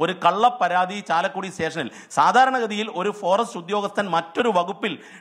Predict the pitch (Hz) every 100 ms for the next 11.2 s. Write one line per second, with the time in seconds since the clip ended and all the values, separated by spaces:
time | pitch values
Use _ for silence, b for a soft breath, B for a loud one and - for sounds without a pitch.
0 | 135 151 208 214 226 220 214 196 190 196
1 | 202 185 165 196 214 196 185 196 185 196
2 | 156 175 - 226 202 160 190 214 185 170
3 | 185 220 B B - 196 208 247 247 214
4 | 208 220 214 180 233 220 160 139 170 233
5 | 247 254 196 196 220 214 165 160 185 180
6 | 165 156 196 202 156 151 170 202 B B
7 | - 190 - 175 202 226 240 240 165 180
8 | 175 202 208 190 220 214 214 226 240 B
9 | - 165 208 202 156 156 233 247 220 214
10 | 208 226 214 214 202 180 170 202 196 160
11 | 147